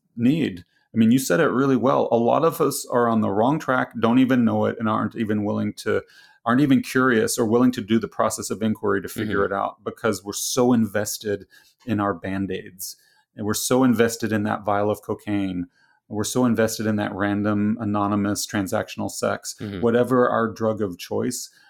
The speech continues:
Speaker 1: um, we would rather en-, engage in that than in any sort of personal growth and development work. And this book is, is rough and raw,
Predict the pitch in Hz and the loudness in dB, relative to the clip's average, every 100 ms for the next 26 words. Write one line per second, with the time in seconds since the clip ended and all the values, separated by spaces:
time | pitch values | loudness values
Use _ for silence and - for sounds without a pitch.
0 | _ - 98 95 92 95 120 113 110 92 | _ -8 -4 -4 -6 -8 0 2 2 0
1 | 101 110 113 113 104 101 110 120 101 90 | 0 0 2 0 0 -2 -6 -6 -6 -2
2 | 104 104 107 98 98 104 113 - _ _ | -2 -2 -4 -4 -4 -4 -6 -10 _ _
3 | _ 107 104 104 98 98 101 - 110 104 | _ -8 -2 0 0 -2 -6 -8 -6 -6
4 | - 120 110 113 107 - 110 98 - 117 | -6 -2 2 2 0 -2 -4 -4 -4 -6
5 | 110 104 101 104 101 104 95 - 101 104 | -4 -6 -4 -2 -4 -4 -8 -6 -6 -4
6 | 107 - 107 104 - _ _ _ _ _ | -8 -10 -10 -8 -10 _ _ _ _ _
7 | - 110 104 101 113 120 98 87 123 123 | -4 0 0 0 -2 -2 -6 0 0 -2
8 | - 127 104 - - - - _ 131 95 | -4 0 0 -2 -10 -20 -20 _ -4 -2
9 | 92 95 104 120 - - 117 104 90 98 | -4 0 0 0 -6 -12 -8 -6 -4 0
10 | 101 101 107 | 2 0 -2